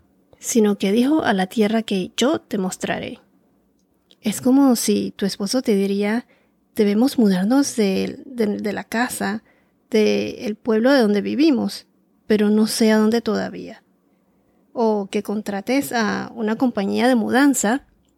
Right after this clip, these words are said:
y cuando te pregunten, "¿Y a dónde llevamos los muebles?". "No sé, cuando llegue el día les aviso". Imagínense. Por eso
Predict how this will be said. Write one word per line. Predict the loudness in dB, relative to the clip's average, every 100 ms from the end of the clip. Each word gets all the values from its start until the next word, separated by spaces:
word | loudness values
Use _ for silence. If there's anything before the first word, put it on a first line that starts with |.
| _ _ _
y | -4
cuando | -2 0 2 0
te | -4
pregunten, | -4 -6 -6 -6 0 2 4 2 -2 _ _ _ _
"¿Y | -4 0
a | 2
dónde | 2 2
llevamos | 2 2 2 0
los | 0 0
muebles?". | 0 0 -2 -8 -16 _ _ _ _ _ _ _ _ -10
"No | -6 -6
sé, | -2 -2 -4 _ _
cuando | -4 -2 0
llegue | 0 0 2
el | 2
día | 2 2
les | 2 0
aviso". | 0 0 0 -6 -12 _ _ _ _ -4
Imagínense. | -2 2 4 4 0 -4 -12 _ _ _ _ _ _ _ _ _ _
Por | -4 -2
eso | 0 2 2 2 -2